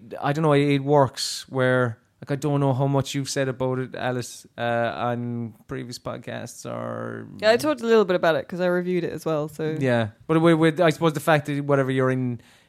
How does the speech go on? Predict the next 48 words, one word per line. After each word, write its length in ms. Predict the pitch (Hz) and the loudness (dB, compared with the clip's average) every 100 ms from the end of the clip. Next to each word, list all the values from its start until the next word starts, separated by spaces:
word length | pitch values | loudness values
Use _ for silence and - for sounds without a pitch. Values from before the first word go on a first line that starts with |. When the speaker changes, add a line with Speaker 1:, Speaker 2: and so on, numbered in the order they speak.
| - | -4
Speaker 1:
you're 180 | 123 123 | 0 0
an 160 | 123 | -2
F 220 | 117 123 - | -6 -8 -6
B 160 | 127 | 0
I 100 | 123 | 2
agent 680 | 123 123 120 120 123 120 113 | 2 2 0 -2 -2 -4 -4
and 180 | 120 117 - - | -4 -6 -8 -18
you 140 | - 123 | -2 0
have 180 | 123 117 | 0 0
this 140 | 120 | -4
kinda 400 | 131 123 120 113 - _ _ _ | -2 0 2 0 -6 _ _ _
hard-ass 680 | - 135 143 135 131 127 123 | -6 2 4 4 4 2 0
boss 840 | - 117 123 117 110 - - - - - | -2 2 4 4 2 0 0 -2 -8 -10
who 640 | 143 123 120 117 117 113 - 76 78 _ _ - _ | -2 0 0 0 -2 -6 -12 -20 -20 _ _ -20 _
Speaker 2:
He 140 | 208 | -6
just 140 | 220 302 | -2 -2
Speaker 1:
he 60 | |
Speaker 2:
smokes 400 | 247 226 220 214 | 4 6 6 4
a 40 | 180 | 0
lot 160 | 156 | 0
and 120 | 147 | -2
Speaker 1:
smo-, 60 | - | 2
Speaker 2:
throws 300 | 180 208 208 | 8 8 8
Speaker 1:
smokes 0 | |
Speaker 2:
files 280 | 190 190 175 | 8 8 8
Speaker 1:
a 40 | |
lot, 120 | 165 - | 6 6
Speaker 2:
at 40 | |
you. 60 | 175 | 6
Speaker 1:
throws 220 | 175 160 | 8 6
files 340 | - 180 170 160 | 6 4 6 2
at 120 | 151 | 2
you, 120 | 180 | 4
and 160 | 190 202 | 6 4
it, 80 | 190 - | 2 -8
Speaker 2:
<laughs> 120 | - | -14
Speaker 1:
but, 220 | - 196 | -2 0
but 140 | 185 214 | 6 6
it, 220 | 208 214 | 6 4
again, 380 | 202 208 202 151 | 4 4 4 2
it 140 | 165 160 | 0 0
works. 340 | 170 185 - | 4 4 4
He 80 | 190 | 2
doesn't 320 | 175 170 180 | 2 2 2
really 280 | 175 175 170 | 2 2 0
need 340 | 175 185 175 | 2 2 0
to 80 | - | -4
say 520 | - 156 131 123 107 | -4 -2 -2 -2 -4